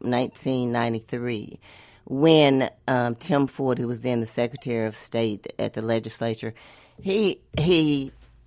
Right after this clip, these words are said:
needed more directions. He said, "Okay, so what do we do with this? How do we, how do we take one hundred percent from, uh, our, you know,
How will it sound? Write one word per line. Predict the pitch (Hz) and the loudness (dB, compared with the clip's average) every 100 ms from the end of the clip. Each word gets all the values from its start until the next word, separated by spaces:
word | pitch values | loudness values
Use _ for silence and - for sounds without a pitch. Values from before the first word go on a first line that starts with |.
| _ - | _ 0
needed | 135 143 131 123 | 4 6 4 4
more | 131 120 | 4 2
directions. | 113 120 113 110 104 | 2 0 -2 -8 -6
He | 147 | -4
said, | - 131 | 0 4
"Okay, | 123 156 127 123 | 4 2 0 0
so | 131 | 2
what | 127 165 | 2 0
do | 403 | 0
we | 370 | 0
do | 190 160 | 0 0
with | 123 | 0
this? | 120 117 | 0 0
How | 143 175 | 0 -2
do | - | -2
we, | 117 104 - - _ | -4 -6 -10 -20 _
how | - 202 | 2 2
do | 285 | 2
we | 214 190 165 - - | -2 -4 -8 -12 0
take | 147 135 | 2 2
one | 139 139 | 0 0
hundred | 139 131 - | 0 -2 -4
percent | 110 - 143 123 - - | -10 -4 0 0 -2 -10
from, | - - 139 135 131 127 - - - _ - | -8 2 4 6 4 2 -2 -18 -20 _ 0
uh, | 131 120 110 107 73 - - - | 2 2 -2 -4 -8 -10 -14 0
our, | 127 123 123 117 - | 6 6 6 0 -6
you | 135 | -4
know, | 107 | -2